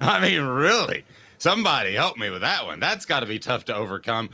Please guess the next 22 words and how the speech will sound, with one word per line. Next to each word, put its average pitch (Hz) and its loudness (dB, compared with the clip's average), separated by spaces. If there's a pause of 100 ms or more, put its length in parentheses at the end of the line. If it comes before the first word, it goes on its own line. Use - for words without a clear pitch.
(120)
When 151 0
you 170 2
start 190 0
that 185 -2
conversation, 165 0
you're 120 -4
a 110 -6
scout, 156 -2
and 120 -10
you're 123 0
like, 110 -4 (320)
"Josh, 214 0 (520)
tell 90 -4
me. 64 -20 (800)
You 190 -2
decided 262 2
to 156 -4
bench 139 -2
him 107 -4
in 104 -6
December. 87 -8 (360)
Why?" 359 -6